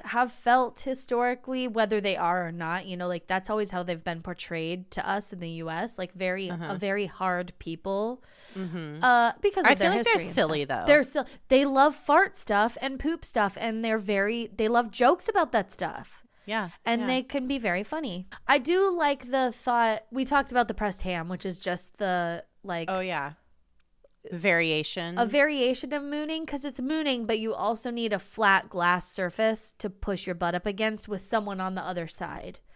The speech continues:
Speaker 2: Yeah, yeah. And let's not forget also about, like, Xeroxing your butt.
Speaker 1: Oh.
Speaker 2: That's always been a thing.
Speaker 1: Oh my God. It's so funny.
Speaker 2: I mean, I don't know if, like, people still do that. I feel like that was, like, such an,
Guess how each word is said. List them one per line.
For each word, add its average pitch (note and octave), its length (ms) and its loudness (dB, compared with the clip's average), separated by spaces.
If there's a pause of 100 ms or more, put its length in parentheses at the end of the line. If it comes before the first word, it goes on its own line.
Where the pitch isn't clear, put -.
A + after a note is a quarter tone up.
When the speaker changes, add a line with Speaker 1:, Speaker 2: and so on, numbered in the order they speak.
(380)
Speaker 2:
Yeah, D#3 500 4
yeah. D3+ 320 -2
And G#3 180 -4 (140)
let's A#3 280 0
not C4 240 0
forget G3 500 -2
also D#3+ 460 0
about, C#3 280 -2
like, C3+ 220 -6
Xeroxing D#3 840 -2
your G#3+ 120 -4
butt. G#3+ 260 2
Speaker 1:
Oh. - 440 2 (720)
Speaker 2:
That's F3 300 4
always G3+ 320 2
been G3+ 160 -2
a G3+ 80 -2
thing. G#3 480 -4 (200)
Speaker 1:
Oh G3 320 -2
my F3 280 -8
God. E3+ 800 -4
It's G3 200 -8
so F3 500 0
funny. D#3+ 760 -8
Speaker 2:
I A3 100 8
mean, A#3 200 0
I G#3+ 100 6
don't A3+ 160 2
know G#3 160 0
if, - 180 -8
like, F3+ 200 -2
people F3+ 260 -10
still E3+ 320 -6
do A3 180 -8
that. A3 300 -2
I F3 60 -4
feel F3+ 160 -6
like F3 120 -6
that C#3+ 140 -6
was, D#3 160 -10
like, D3 140 -8
such - 260 -10
an, C#3+ 260 -10